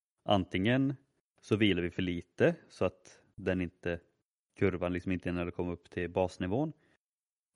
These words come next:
eller så vilar vi inte alls så att det bara fortsätter gå neråt och neråt och neråt tills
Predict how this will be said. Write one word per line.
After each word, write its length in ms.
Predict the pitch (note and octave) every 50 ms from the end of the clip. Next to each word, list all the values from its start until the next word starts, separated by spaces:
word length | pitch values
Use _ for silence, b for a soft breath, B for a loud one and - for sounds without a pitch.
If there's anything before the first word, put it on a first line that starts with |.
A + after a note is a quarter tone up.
| - -
eller 400 | - G2+ F#2 F#2 F#2 G2 A2+ C3
så 320 | B2+ - - - - C3+
vilar 280 | A2 A#2 G#2+ G2 F#2+ F#2
vi 60 | F2+
inte 180 | F2 E2 - -
alls 320 | G2 A2 B2 B2 G#2 -
så 120 | - -
att 340 | F2+ - _ - - - - _
det 120 | - G2
bara 160 | F2+ E2+ E2+ E2+
fortsätter 600 | - - F2 E2+ - - F2 E2+ - G2 F#2 F#2
gå 280 | F2 - F2 E2+ E2+ - _ _ _
neråt 460 | - F#2+ F2+ F2 E2+ E2+ E2+ F2+ -
och 60 | - F#2
neråt 340 | F2 E2+ F2 - F#2 -
och 60 | G2+ F#2+
neråt 500 | F2 E2+ E2+ F#2 F#2 - - - - _ _ _ _ _
tills 360 | - F2+ F2 - - - -